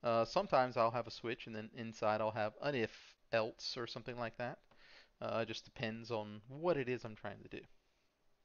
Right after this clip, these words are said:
So this is basic nested ifs. Now we can nest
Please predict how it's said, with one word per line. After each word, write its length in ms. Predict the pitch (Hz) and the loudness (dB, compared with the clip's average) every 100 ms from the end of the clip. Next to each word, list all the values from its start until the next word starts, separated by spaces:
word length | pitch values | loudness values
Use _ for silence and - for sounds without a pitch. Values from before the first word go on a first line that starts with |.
| _ - - _ _ _ _ _ | _ -20 -20 _ _ _ _ _
So 280 | - 139 117 _ 160 | -2 -2 -2 _ -8
this 240 | 233 - | -8 -6
is 140 | 196 170 | -8 -2
basic 720 | 147 156 - 147 143 - - - | -2 -2 -4 -6 -6 -14 -20 -6
nested 440 | 120 120 - 117 | -4 -4 -4 -4
ifs. 420 | 104 110 - - - _ _ _ | -4 -6 -10 -10 -12 _ _ _
Now 120 | 127 | 0
we 140 | 127 156 | 0 -2
can 280 | 147 135 123 | -4 -4 -2
nest 640 | 120 120 - - - - | 0 0 -4 -12 -12 -18